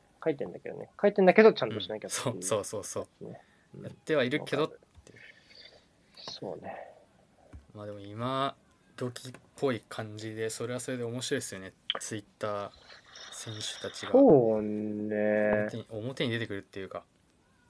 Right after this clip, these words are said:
Speaker 2: なんていうか、
Speaker 1: あ、でもね、
Speaker 2: つながる場所がある。
Speaker 1: 俺もね、箱根駅伝の時に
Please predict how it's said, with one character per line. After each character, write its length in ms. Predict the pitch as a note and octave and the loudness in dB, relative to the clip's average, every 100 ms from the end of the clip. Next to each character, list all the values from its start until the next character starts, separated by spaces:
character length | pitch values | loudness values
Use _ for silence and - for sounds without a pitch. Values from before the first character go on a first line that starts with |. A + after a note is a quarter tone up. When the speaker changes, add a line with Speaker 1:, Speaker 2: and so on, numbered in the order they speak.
| _ | _
Speaker 2:
な 100 | G#2+ | -16
ん 40 | |
て 140 | G2 - | -16 -16
い 60 | G2 | -16
う 20 | |
か、 140 | - - _ - | -16 -18 _ 4
Speaker 1:
あ、 60 | |
で 60 | B3 | 6
も 40 | |
ね、 20 | D#4+ | 8
Speaker 2:
つ 220 | E3+ C#3+ | 8 8
な 120 | C#3+ | 8
が 0 | |
る 100 | C3+ | 8
場 120 | G3+ E4 | 8 8
所 100 | E4+ | 6
が 80 | |
あ 20 | F#4 | 6
る。 60 | |
Speaker 1:
俺 0 | |
も 60 | F4 | 6
ね、 60 | C4+ | 8
箱 380 | - F#3 - | 6 8 8
根 260 | D#4+ E4+ E4+ | 8 8 6
駅 220 | D#4+ A#3+ | 4 6
伝 220 | F3 D3+ | 8 8
の 140 | C3 A#2+ | 6 0
時 320 | - A#2 A2+ | -2 -6 -6
に 480 | G#2+ A2 A2 G#2 | -6 -8 -8 -10